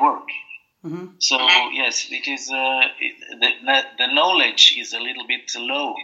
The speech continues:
Speaker 1: about asbestos in these days. We need to refresh the knowledge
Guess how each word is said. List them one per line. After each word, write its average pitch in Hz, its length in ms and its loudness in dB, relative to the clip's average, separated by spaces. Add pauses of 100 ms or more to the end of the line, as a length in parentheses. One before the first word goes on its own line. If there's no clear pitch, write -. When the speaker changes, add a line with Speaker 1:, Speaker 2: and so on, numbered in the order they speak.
(460)
Speaker 1:
about 113 440 4
asbestos - 840 -4 (200)
in 110 360 2
these 104 240 4
days. 143 400 2
We 120 100 -4
need 123 300 -2
to 117 180 -2
refresh 123 540 2
the 117 120 -18
knowledge 139 560 0